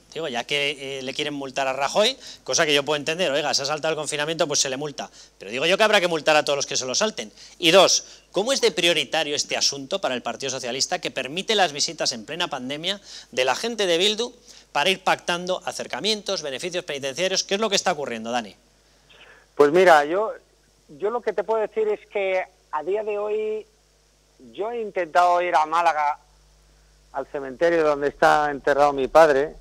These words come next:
Speaker 2: que fue asesinado en Granada, porque hacemos un acto habitualmente, hoy precisamente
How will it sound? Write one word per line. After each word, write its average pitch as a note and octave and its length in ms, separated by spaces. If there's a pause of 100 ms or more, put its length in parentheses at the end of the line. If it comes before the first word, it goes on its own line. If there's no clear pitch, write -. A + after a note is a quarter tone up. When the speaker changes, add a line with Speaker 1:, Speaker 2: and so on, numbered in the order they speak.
Speaker 2:
que A#2+ 100
fue B2+ 300
asesinado C#3 500
en D3 40
Granada, C#3 560 (840)
porque - 280
hacemos C3 400
un C3+ 120
acto C3+ 440
habitualmente, C3 880
hoy F3+ 260 (120)
precisamente A#2+ 840